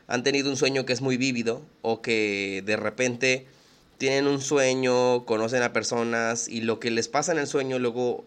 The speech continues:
lo viven en la realidad. En algunas culturas eso se le conoce como déjà vu. Para las culturas nórdicas eso no es un sueño, eso es un recuerdo, porque ellos dicen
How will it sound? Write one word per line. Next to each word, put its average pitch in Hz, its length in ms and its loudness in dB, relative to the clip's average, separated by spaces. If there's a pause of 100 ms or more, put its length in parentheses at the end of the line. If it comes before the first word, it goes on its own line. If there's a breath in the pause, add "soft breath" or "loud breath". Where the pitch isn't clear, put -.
lo 107 120 -6
viven 113 240 -2
en - 20 -4
la 104 100 -2
realidad. 120 440 0 (1000 soft breath)
En 123 140 -2
algunas 151 320 0
culturas 151 400 0
eso 147 120 2
se 139 120 -2
le 120 80 0
conoce 120 320 0
como 117 200 -2
déjà 104 200 2
vu. 165 200 2 (760 loud breath)
Para 117 140 2
las 120 120 0
culturas 160 400 0
nórdicas 160 640 4
eso 139 220 0
no 139 120 0
es 135 120 -2
un 131 100 -2
sueño, 147 300 0
eso 120 80 -4
es 123 80 -10
un 139 80 -6
recuerdo, 127 500 -2 (160)
porque 107 240 -6
ellos 120 280 -2
dicen 131 420 -2